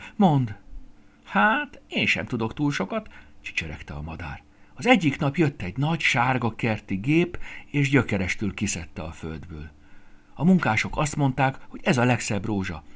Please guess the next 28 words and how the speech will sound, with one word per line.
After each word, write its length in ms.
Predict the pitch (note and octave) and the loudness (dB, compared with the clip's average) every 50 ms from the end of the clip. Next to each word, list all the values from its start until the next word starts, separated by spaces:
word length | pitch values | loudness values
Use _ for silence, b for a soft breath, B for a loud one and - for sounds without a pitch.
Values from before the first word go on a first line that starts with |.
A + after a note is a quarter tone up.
| b b - | b b 2
ő 140 | A#3 G3 | 4 6
lesz 200 | D3+ B2+ A2+ - | 6 6 4 2
a 100 | B2 A#2+ | -2 -2
titkos 480 | - G3+ F3+ - - - A2+ G2 - - | 0 0 0 0 0 -2 -2 -2 -2 -2
kert 320 | - - F#2 F2+ - - | -4 -6 -6 -6 -8 -6
dísze.” 460 | - G#2 F#2 E2+ - - - F2 - - b b b b b b b b b b | -4 -4 -4 -2 -4 -6 -8 -8 -12 -14 b b b b b b b b b b
Amikor 300 | - B2 G#2+ - G2 G2 | -6 -6 -4 -4 -4 -2
elszállították, 1040 | A2 C3 C#3 C#3 - D#3 C#3 C#3+ D3 D3 C#3+ D#3 D3+ D3 - - D#3 D3 D3 C#3+ - B B B B B B | -2 0 0 0 0 0 0 2 0 0 0 -2 -4 -6 -6 -6 -6 -6 -6 -6 -8 B B B B B B
Adeinsz 460 | - C3 B2 B2+ A2+ A2+ A2+ G#2+ - | 0 0 2 2 2 2 2 0 0
már 180 | - A2 G#2 G#2+ | -2 -2 -2 -2
akkorára 520 | G2+ G2 - - G2 F#2+ F2+ F2 F2 F2 | -2 -4 -4 -4 -4 -4 -4 -6 -6 -6
nőtt, 420 | F2+ F2 F2+ F2+ - - - - - | -6 -6 -8 -10 -12 -14 -16 -16 -10
hogy 160 | - G2 - | -10 -6 -2
ágai 400 | - D3+ D#3 A#2 A2+ G#2 G2+ G2+ | 0 0 0 0 0 0 -2 -2
kihajoltak 640 | G2+ - A2 F#2 F2+ F2 E2+ E2 D#2 D2+ - D#2 - | 0 0 -2 0 0 -2 -4 -4 -8 -10 -12 -14 -14
a 80 | - - | -14 -12
kerítésen. 760 | - E2+ D#2 D2 E2 D#2 - - - - - - - - - - - - - - - - - - - - - - - - - B B B B B B B - - | -10 -10 -10 -10 -10 -12 -12 -10 -4 -4 -2 -4 -4 -8 -14 -16 -18 -20 -20 -18 -18 -18 -18 -20 -20 -20 -20 -20 -20 -20 -20 B B B B B B B -4 2
Ezer 400 | D3 D3+ D3 C3 A2+ A#2 A2+ A2+ | 6 6 6 6 4 2 -2 -2
és 260 | A2 G2+ G2+ - - - - | -2 -4 -4 -6 -8 -6 0
ezer 420 | - C#3+ B2+ G#2 G2+ G2 G2 G2 | 2 2 2 2 0 -2 -4 -4
rubin 340 | G2 G#2 G2+ F#2 D3 C#3+ A#2+ | -4 -2 -2 -2 -4 -6 -6
színű 320 | - - - F#2+ G2+ G2 F#2+ | -6 -8 -8 -6 -8 -8 -8
virágot 460 | - F#2 F#2 F#2+ G#2 - A#2 A2 - | -8 -8 -8 -10 -12 -12 -14 -12 -12
növesztett. 540 | G#2 G2+ F#2 F2 - - - A2+ - - - - B B B B B B B B B B B B B | -10 -10 -10 -12 -14 -14 -14 -16 -16 -16 -18 -18 B B B B B B B B B B B B B
Istenem, 600 | - D#3 D#3 C#3 - - - - A#2+ A2 A2 G#2 | 2 4 4 6 6 4 2 0 0 0 0 0
ha 160 | F#2+ F#2 C#3+ B2 | -2 -4 -4 -2
láttad 560 | A2 A#2 C3 C3 C3+ - - B2 A2+ - G#2 | 0 0 0 0 -2 -4 -6 -6 -6 -4 -4
volna, 420 | G#2 G2+ G2+ F#2+ F2+ E2+ - - | -4 -4 -4 -4 -6 -6 -10 -12